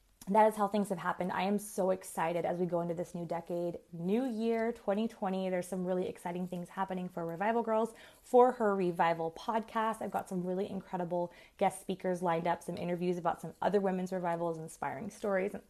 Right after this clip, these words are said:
all that stuff. Um, but I would love to hear from you guys. I would love to hear what you wanna hear more of, what you're loving, what, you know, like,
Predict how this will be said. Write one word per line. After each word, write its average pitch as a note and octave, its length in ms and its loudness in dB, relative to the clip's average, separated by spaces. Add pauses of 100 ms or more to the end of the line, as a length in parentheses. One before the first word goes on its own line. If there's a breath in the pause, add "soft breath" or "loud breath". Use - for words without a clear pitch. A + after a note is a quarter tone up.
all F#3 160 2
that - 240 -4
stuff. E3 240 -2 (460 loud breath)
Um, G3 160 2
but G3+ 80 4
I F#3+ 80 6
would F#3 180 4
love F#3 220 4
to B3+ 100 -2
hear G#3+ 320 0
from F#3 300 -2 (160)
you E3+ 240 2
guys. - 480 -4 (240 loud breath)
I F#3+ 80 4
would F#3+ 140 6
love F3+ 220 4
to A3+ 80 0
hear F#3+ 420 2
what F3 260 4
you A#3 100 2
wanna A3 240 2
hear G3+ 240 0
more F3+ 280 0
of, F3 280 4
what F3 380 2
you're G#3+ 160 2
loving, F3+ 640 2
what, F3+ 200 -2
you G#3 100 2
know, F#3 220 4
like, F3 300 2